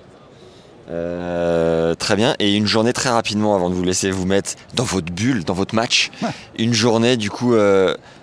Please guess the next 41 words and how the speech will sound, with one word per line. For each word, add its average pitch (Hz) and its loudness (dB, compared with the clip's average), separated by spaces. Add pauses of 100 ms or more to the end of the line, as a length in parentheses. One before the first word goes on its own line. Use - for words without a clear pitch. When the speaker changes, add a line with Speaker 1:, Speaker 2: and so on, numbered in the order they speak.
(120)
Speaker 1:
vous 90 -2
arrivez, 95 2
euh, 101 4
sur - -2
les 87 -2
coups 95 -6
de 90 0
quoi, 90 -2
neuf 90 -2
heures, 104 0
neuf 98 0
heures 95 2
et 95 2
demie, 107 0
on 104 0
Speaker 2:
Ouais, 101 -2
Speaker 1:
sait 107 -2
Speaker 2:
tu, - -4
Speaker 1:
pas 110 0
trop 123 0
Speaker 2:
tu, 117 -2
Speaker 1:
quand. 98 0
Speaker 2:
tu, 117 -4
tu 98 -2
m'as 110 4
vu 104 2
arriver 101 2
tout 104 -2
à 101 2
l'heure, 139 2
hein, 131 2
neuf 117 2
heures 104 2
et 98 2
demie, 110 4
ça, 98 0
c'est 87 -2
à 92 0
peu 104 0
près 101 -2
ça. 117 2